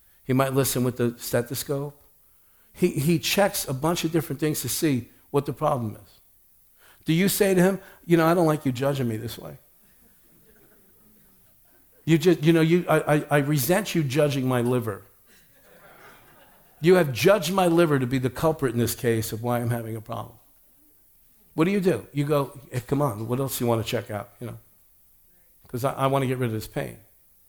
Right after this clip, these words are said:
If you're willing and cooperative, you will eat the good of the land. So there's the God side of forgiveness. What's God's will? That you forgive. Why? Because he's forgiven us of so much.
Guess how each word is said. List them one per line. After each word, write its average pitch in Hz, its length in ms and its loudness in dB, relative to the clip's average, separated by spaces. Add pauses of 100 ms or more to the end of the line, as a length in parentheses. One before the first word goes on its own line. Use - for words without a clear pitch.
(720)
If 131 160 -4
you're 127 180 2
willing 127 480 0 (1300)
and 139 180 0
cooperative, 143 920 -2 (1400)
you 127 100 0
will 127 140 2
eat 120 80 -4
the 120 60 -4
good 113 100 -6
of 107 80 -6
the 107 60 -6
land. 107 200 -14 (180)
So - 140 -4
there's 127 200 0
the 135 80 -4
God 139 260 4
side - 260 -4
of 110 60 -6
forgiveness. 110 480 -10
What's 127 220 -6
God's 127 280 0
will? 123 320 -6 (400)
That - 220 -8
you 131 40 -4
forgive. 127 380 -8 (1160)
Why? 123 320 -4 (380)
Because 151 280 0
he's 170 160 0
forgiven 147 380 -2
us 160 180 -6
of 117 80 -6
so 120 200 -14
much. - 360 -20